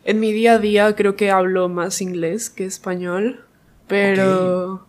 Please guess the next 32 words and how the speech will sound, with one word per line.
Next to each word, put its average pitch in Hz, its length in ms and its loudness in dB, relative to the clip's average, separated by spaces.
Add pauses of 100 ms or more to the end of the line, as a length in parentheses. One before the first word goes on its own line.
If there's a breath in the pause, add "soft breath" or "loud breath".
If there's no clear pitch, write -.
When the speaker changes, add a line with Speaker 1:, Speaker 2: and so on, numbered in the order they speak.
(880 soft breath)
Speaker 1:
pero 240 280 4
siento 254 360 0
que 254 140 0
cuando 208 300 2
practicaba 202 560 2
como 214 160 4
freestylear 190 720 2
y 214 60 4
así 208 220 2
lo 196 80 2
hacía 196 160 2
en 190 60 2
español, 208 680 2
entonces 214 600 2
llegó 208 240 2
como 233 160 4
un 220 100 0
punto 202 320 0
en 196 80 0
el 185 220 -2
que 180 140 -4
fue 190 200 -4
como, 180 600 -2
ya 185 180 2
no 214 140 4
sé 202 140 4
en 185 160 2
qué 185 180 -2
idioma 185 340 0
hacer 190 220 0
las 185 180 -2
cosas 226 540 -2